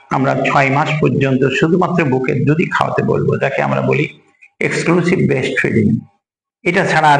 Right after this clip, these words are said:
কোনো খাদ্য ছয় মাসের আগে আর নাই। এক ফোঁটা পানিও দিতে নিষেধ করি। চৈত্র বৈশাখ মাসেও পানি লাগে না, because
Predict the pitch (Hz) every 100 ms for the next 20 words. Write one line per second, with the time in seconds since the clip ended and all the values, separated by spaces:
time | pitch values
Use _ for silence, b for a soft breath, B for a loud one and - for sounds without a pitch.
0 | 147 147 143 143 123 - 131 123 123 123
1 | 123 - 143 135 127 123 127 - - _
2 | _ _ _ - 160 143 151 135 135 131
3 | 127 120 123 123 107 107 - _ _ _
4 | _ _ _ _ - - 190 185 208 190
5 | - 160 196 139 131 131 117 - - -
6 | 117 - - _ _ - 185 180 170 151
7 | 147 156 156 147 190 185 135 123 117 117
8 | 117 123 120 185